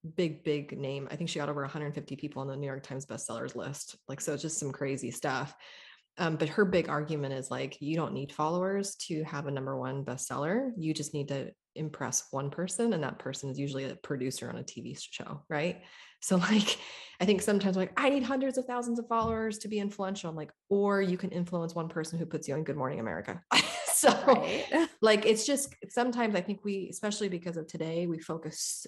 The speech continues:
Speaker 1: we hyper-focus on quantity, quantity, quantity, because that's the follower count, and that's when you get, you know, before it was, like, when you got the swipe up and all that stuff. And now I'm like, "No, it's quality, quality, quality."
Speaker 2: Right, right, exactly.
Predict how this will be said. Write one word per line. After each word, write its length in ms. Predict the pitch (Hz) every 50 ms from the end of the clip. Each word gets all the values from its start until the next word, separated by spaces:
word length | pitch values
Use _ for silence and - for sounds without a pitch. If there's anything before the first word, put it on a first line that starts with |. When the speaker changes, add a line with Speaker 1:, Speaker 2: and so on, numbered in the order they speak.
| -
Speaker 1:
we 80 | 180 175
hyper-focus 720 | 170 - 208 220 220 214 190 190 180 170 175 - 170 170
on 100 | 165 151
quantity, 500 | 147 - - 151 160 175 170 165 - 180
quantity, 540 | 175 - - 143 160 - 160 - - 175 156
quantity, 580 | 156 - 156 139 - - 160 160 - - 185 190
because 300 | 185 185 175 - 170 160
that's 220 | 165 147 151 -
the 100 | - 147
follower 380 | 147 - 147 135 147 156 160 170
count, 300 | - - 180 180 180 170
and 60 | 165
that's 160 | 151 147 -
when 120 | - 160 151
you 40 |
get, 220 | 156 160 143 - -
you 80 | 170
know, 240 | 156 151 131 135 147 - - - - - - _
before 300 | - 170 - - 165 160
it 60 | 156
was, 140 | 156 156 -
like, 120 | 156 147
when 80 | - 160
you 80 | 156 151
got 120 | 131 -
the 60 | -
swipe 320 | 160 - - 160 165 160 156
up 180 | 147 170 170
and 60 | 175
all 120 | 151 156 170
that 160 | 139 - -
stuff. 400 | - - 123 185 233 233 - - _ - - - - - - - -
And 140 | 190 185 180
now 220 | 170 170 170 170
I'm 80 | 165 160
like, 180 | 151 147 160
"No, 280 | 170 165 156 143 143 147
it's 120 | 147 147
quality, 640 | - - - - 156 143 143 147 147 147 143 147 -
quality, 520 | - - - 110 117 117 - - - - -
quality." 540 | - - - 76 73 69 - 87 - - - _ _ _ _ _ _ _ _ _ _ _ _ -
Speaker 2:
Right, 320 | - 80 85 87 90 - _ _ _ _ -
right, 280 | 180 214 247 294 - - -
exactly. 500 | 220 - - 190 180 - 175 151 147